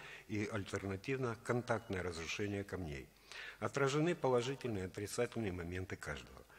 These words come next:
По нашему мнению, контактные методы разрушения камней станут приоритетными. Одна из причин такого тезиса является тот факт, что дистанционная литотрипсия, во-первых, ограничена размерами камня,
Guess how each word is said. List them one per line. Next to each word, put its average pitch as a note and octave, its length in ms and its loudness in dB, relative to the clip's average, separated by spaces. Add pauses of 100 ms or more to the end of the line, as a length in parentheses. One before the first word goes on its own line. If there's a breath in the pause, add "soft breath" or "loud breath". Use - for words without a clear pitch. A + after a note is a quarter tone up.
(300 loud breath)
По C3 120 6
нашему D3+ 440 6
мнению, C#3+ 440 6
контактные A#2+ 680 6
методы A2+ 460 4
разрушения A2 680 2
камней B2 540 2 (100)
станут E2+ 540 6 (320)
приоритетными. D#2 800 -4 (500 loud breath)
Одна B2 320 8
из C3 100 6
причин C#3+ 440 2
такого A2 420 2
тезиса C3+ 540 0
является G#2 540 2
тот C#3+ 260 2 (120)
факт, G#2+ 200 2 (400 loud breath)
что A#2 520 4
дистанционная B2 840 2
литотрипсия, F#2+ 840 0
во-первых, D3 440 0
ограничена G#2 720 0 (240 loud breath)
размерами G#2+ 640 4
камня, B2 440 -4